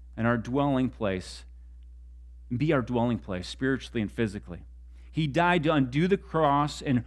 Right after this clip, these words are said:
rose victorious to demonstrate his power. Who do you know who's risen from the dead? He did it. And he promises to do that for us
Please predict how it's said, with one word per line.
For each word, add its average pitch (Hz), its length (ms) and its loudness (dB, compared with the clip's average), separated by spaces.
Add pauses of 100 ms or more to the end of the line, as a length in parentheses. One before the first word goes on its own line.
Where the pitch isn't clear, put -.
(140)
rose 180 520 6
victorious 202 800 4
to 147 120 2
demonstrate 160 720 4
his 170 200 6
power. 147 800 4 (1040)
Who 233 120 4
do 254 60 8
you 254 60 10
know 220 180 8
who's 151 200 4 (960)
risen 165 340 6
from 170 140 0
the 143 80 4
dead? 131 400 2 (1500)
He 156 140 4
did 440 180 8
it. 240 280 2 (640)
And 156 120 6
he 175 60 8
promises 202 580 4
to 175 80 2
do 147 320 4
that 180 280 6
for 175 320 0
us 175 560 2